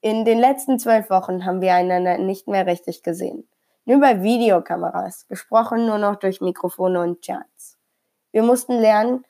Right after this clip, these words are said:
dass wir zur Schule gehen müssen, um zu lernen, dass wir aber nur zur Schule gehen wollen, weil wir dort richtige Menschen treffen. Freunde und Lehrer und El-, Eltern von Freunden. Und obwohl wir wahrscheinlich vergessen werden,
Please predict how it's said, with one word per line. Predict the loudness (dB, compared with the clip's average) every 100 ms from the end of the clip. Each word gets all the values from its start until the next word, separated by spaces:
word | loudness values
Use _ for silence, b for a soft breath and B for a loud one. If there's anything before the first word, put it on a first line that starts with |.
| b b
dass | 0 0
wir | 0 0
zur | -2 -4
Schule | -2 0 0
gehen | 2 0 2
müssen, | 0 -2 -4
um | -4
zu | -2
lernen, | 0 2 2 2 -4 _ _ _ -8
dass | -6 0
wir | 2
aber | 2
nur | 2 0
zur | -2 -4
Schule | -2 -2 -2
gehen | -2 -2 2
wollen, | 2 2 -2 -6 -10 -4
weil | -2
wir | 0
dort | 0 0 0
richtige | -6 -6 -6 -4
Menschen | -2 -2 -4 -8 -8
treffen. | -6 -10 -10 -16 -18 _ _ _ _
Freunde | -10 0 0 2 0 -2 -6 _ _ -10
und | -8 -8 -8
Lehrer | -4 -2 0 0 0 -4 _ _ _ _ _ _ -6
und | -4 -2 -6 _ _ _
El-, | -4 -2 -4 _ _ _ _
Eltern | -2 -2 2 0 0
von | -4 -4
Freunden. | 0 0 0 -2 -6 -6 b b b b b
Und | 0 0 0 0
obwohl | 2 2 2
wir | 4 4
wahrscheinlich | 2 2 -2 -2 -4
vergessen | 0 0 0 0
werden, | 4 4 4 -4